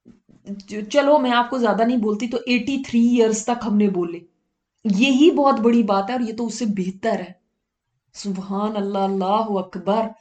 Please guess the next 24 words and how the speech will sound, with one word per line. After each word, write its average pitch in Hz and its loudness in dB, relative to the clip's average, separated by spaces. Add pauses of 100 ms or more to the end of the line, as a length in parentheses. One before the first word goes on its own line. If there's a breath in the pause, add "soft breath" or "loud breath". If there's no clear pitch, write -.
(260 soft breath)
तो 196 -8
कितनी 302 -2
बड़ी 233 2
बात 180 -4
है। 190 -20 (320 soft breath)
बिल्कुल 254 -4
ही 339 -2
नींद 269 -2
को 269 -8
तो 208 -6
बिल्कुल 240 -6
एक 226 -2
तरफ 208 -4
कर 180 -8
दें 180 -6
उसको, 185 -10
तो 190 -10
कहेंगे, 196 -8
"भाग 180 -4
जा 196 -4
नींद 185 -6
तू 202 -8
इस 196 -12
वक्त, 240 -8